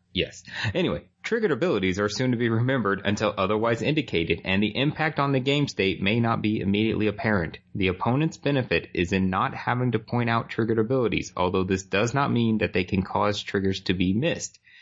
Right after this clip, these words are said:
If an opponent requires information about the precise timing of a triggered ability or needs details about a game object that may be affected by a resolved triggered ability, that player may need to acknowledge that ability's existence before his controller does.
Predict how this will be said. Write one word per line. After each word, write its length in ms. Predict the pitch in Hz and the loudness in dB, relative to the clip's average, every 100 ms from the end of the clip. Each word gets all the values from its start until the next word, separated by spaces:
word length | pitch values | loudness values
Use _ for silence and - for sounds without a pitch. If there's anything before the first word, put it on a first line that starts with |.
| - - - | -20 -20 -4
If 200 | 95 90 | -2 0
an 80 | 92 | -2
opponent 420 | 92 104 120 - | 0 0 0 0
requires 540 | 135 - 101 107 123 | -2 -2 -2 0 0
information 580 | 117 165 156 143 156 147 | 0 0 0 0 -2 -2
about 280 | 135 127 - | 0 0 -2
the 60 | |
precise 480 | 110 107 - 107 131 | -2 -2 -2 -2 -2
timing 380 | - 135 135 127 | -2 -2 0 0
of 80 | 123 | 0
a 40 | 120 | -2
triggered 340 | - 131 135 | 0 0 0
ability 600 | 123 131 117 98 80 - | 0 0 2 2 0 0
or 200 | 107 131 | 0 2
needs 260 | 143 143 - | 2 0 -2
details 460 | 160 156 120 87 | -2 0 0 0
about 200 | 92 92 | 0 0
a 40 | 92 | 2
game 280 | 95 113 131 | 2 2 0
object 360 | 123 117 87 | 0 0 0
that 140 | - - | 0 0
may 160 | 95 | 0
be 340 | 101 110 110 113 _ - - _ | 2 0 0 -4 _ -20 -20 _
affected 460 | 113 - 139 123 95 | -6 -2 -2 0 0
by 120 | 92 | 0
a 60 | 90 | 2
resolved 380 | 90 98 107 - | 0 0 -2 0
triggered 300 | 120 120 123 | -2 0 0
ability, 500 | 131 156 113 - - | 0 0 0 -2 -2
that 200 | 92 - | -6 -2
player 220 | 113 107 | 0 0
may 260 | 101 110 127 | 0 0 2
need 200 | 123 120 | 0 0
to 100 | 131 | 0
acknowledge 460 | 104 87 113 117 | 0 2 2 2
that 140 | 110 107 | 2 0
ability's 360 | 104 110 107 104 | 2 2 2 0
existence 500 | 95 90 104 101 98 | -2 0 0 0 0
before 280 | 104 - 87 | -2 0 0
his 80 | - | 0
controller 420 | 92 - 90 87 | -2 2 2 2
does. 520 | 82 82 76 67 - | 2 2 0 -4 -10